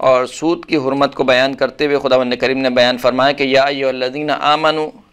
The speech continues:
ला ताकुलुर रिबा अज़आफ़म मुज़ाअफ़ा वत्तकुल्लाह लअल्लकुम तुफ़लिहून, ए ईमान वालो, सूद ना खाओ बहुत ही ज़्यादा बढ़ाकर, वत्तकुल्लाह, अल्लाह से डरो कि शायद तुम फलाह पा जाओ, और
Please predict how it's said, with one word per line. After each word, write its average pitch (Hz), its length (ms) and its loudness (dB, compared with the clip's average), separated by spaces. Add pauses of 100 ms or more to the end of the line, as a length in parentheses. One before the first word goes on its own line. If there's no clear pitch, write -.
(120)
ला 135 380 4
ताकुलुर 151 560 -2
रिबा 143 300 4 (480)
अज़आफ़म 147 680 2
मुज़ाअफ़ा 151 680 2
वत्तकुल्लाह 135 1080 -2
लअल्लकुम 131 720 -2
तुफ़लिहून, 131 680 -8 (160)
ए 151 120 4 (120)
ईमान 131 340 2
वालो, 135 300 2 (240)
सूद 160 480 4
ना 151 200 2
खाओ 165 380 0 (360)
बहुत 139 440 2
ही 156 100 -2
ज़्यादा 135 320 2
बढ़ाकर, 131 480 -2 (260)
वत्तकुल्लाह, 147 920 0
अल्लाह 139 320 0
से 156 160 0
डरो 147 320 4
कि 139 140 -4
शायद 143 400 2
तुम 147 180 -6 (200)
फलाह 156 400 2 (300)
पा 117 140 0
जाओ, 110 220 -4 (420)
और 175 300 4